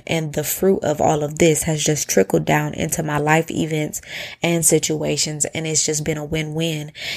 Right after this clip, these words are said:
And so I pray that this has been a blessing for you. I pray that you take what you learned today and you begin to apply it. If you have any questions, feel free to send me an email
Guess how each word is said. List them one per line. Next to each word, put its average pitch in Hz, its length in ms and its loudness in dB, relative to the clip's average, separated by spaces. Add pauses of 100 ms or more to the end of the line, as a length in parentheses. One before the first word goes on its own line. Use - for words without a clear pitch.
(140)
And 160 180 0
so 156 440 2 (320)
I 160 100 2
pray 185 320 4
that 165 200 -2
this 170 180 4
has 160 160 -2
been 156 160 -2
a 151 120 -2
blessing 160 640 2
for - 180 4
you. 208 420 2 (280)
I 165 120 0
pray 175 300 2
that 170 300 2
you 170 120 -2
take 180 400 0
what - 140 2
you 175 200 2
learned 156 340 0
today 180 460 2
and 160 140 -6
you 180 100 -2
begin 170 500 0
to - 220 0
apply 156 500 0
it. - 300 0 (400)
If 175 140 2
you 196 60 6
have 202 220 4
any 202 140 4
questions, 180 720 0 (720)
feel 226 240 8
free 214 300 4
to 190 120 -2
send 202 260 4
me 190 140 4
an - 80 2
email 196 440 2